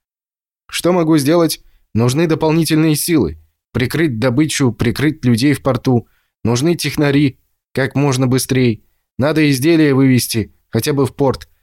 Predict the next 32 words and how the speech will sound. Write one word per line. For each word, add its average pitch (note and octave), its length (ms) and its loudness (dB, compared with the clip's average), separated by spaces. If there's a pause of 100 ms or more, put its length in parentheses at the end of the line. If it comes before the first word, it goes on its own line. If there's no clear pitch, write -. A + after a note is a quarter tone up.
(200)
Там D3 200 0
оставлять C#3 440 -2
нельзя, C#3 440 0
его A2 240 0
могли C3+ 260 0
уже C3+ 240 2
обнаружить». C3 640 0
«Я C#3 300 0
тебя D#3 280 0
понял». A#2 520 0 (240)
Радость C3 400 0
в - 20 -4
голосе C3+ 380 0
сменилась B2+ 480 0
озадаченностью. A2 760 -2 (320)
«Сейчас D#3 460 -2
с - 20 -12
правлением D3 560 0
свяжусь. A2+ 540 -2 (300)
Когда C#3 280 0
людям D#3+ 320 2
быть C#3+ 160 0
готовыми?» A#2+ 540 0 (480)
«Большой D#3 440 -2
коптер G3+ 380 -2
сейчас E3+ 400 -2
пойдёт E3 420 0
к - 60 -8
вам D3 300 2
с G#2+ 40 -8
грузом C#3+ 400 2
батареи. C3 680 0